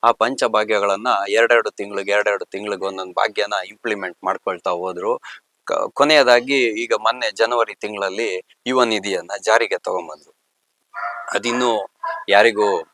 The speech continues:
ಮೊದಲನೇ ಇನ್ನ ಹಣ ಬಂದಿಲ್ಲ. ಈ ಬಜೆಟ್ ಅಲ್ಲಿ ಅದನ್ನ ಮೀಸಲಿಟ್ಟಿದ್ದಾರೆ.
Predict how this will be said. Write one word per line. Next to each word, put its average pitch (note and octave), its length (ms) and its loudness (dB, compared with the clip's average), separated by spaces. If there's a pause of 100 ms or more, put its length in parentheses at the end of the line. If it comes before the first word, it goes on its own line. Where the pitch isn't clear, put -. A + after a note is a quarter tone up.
(120)
ಮೊದಲನೇ G#2+ 520 2
ಇನ್ನ G2+ 180 -8 (180)
ಹಣ G2 100 0 (120)
ಬಂದಿಲ್ಲ. G#2+ 340 -2 (460)
ಈ A#2+ 40 2
ಬಜೆಟ್ G#2+ 420 2
ಅಲ್ಲಿ B2 120 0
ಅದನ್ನ A2 280 -6
ಮೀಸಲಿಟ್ಟಿದ್ದಾರೆ. E2+ 680 -8